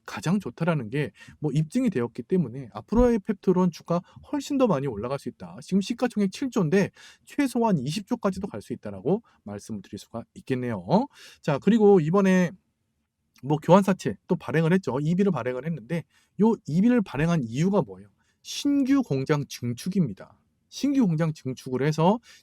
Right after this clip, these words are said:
직접 펩트론이 이 약물을 만든 뒤에 이 각국 바이오 기업한테 뭘 하겠다? 자, 수출을 하겠다. 자, 이런 목표. 그러니까 기존에는 기술료와 로열티만 받았다라고 하면 여기에 플러스, 자,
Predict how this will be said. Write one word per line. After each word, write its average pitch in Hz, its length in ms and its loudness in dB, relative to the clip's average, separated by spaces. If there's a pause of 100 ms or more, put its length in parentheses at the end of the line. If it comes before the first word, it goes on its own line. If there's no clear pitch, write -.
(120)
직접 - 480 0 (100)
펩트론이 160 640 -2
이 147 180 -4
약물을 139 480 -2
만든 110 500 -6 (100)
뒤에 135 400 0 (380)
이 160 360 2
각국 - 560 -2 (140)
바이오 131 340 0
기업한테 120 640 -2 (120)
뭘 202 140 -8
하겠다? 190 440 -2 (460)
자, - 180 -20
수출을 - 560 -6
하겠다. - 380 -16 (220)
자, - 180 -14
이런 190 260 4
목표. 107 320 -8 (260)
그러니까 196 380 4
기존에는 190 540 2 (260)
기술료와 160 680 4 (720)
로열티만 185 500 4
받았다라고 117 460 -4
하면 104 140 -6
여기에 104 280 -6
플러스, 208 560 2 (520)
자, - 140 -12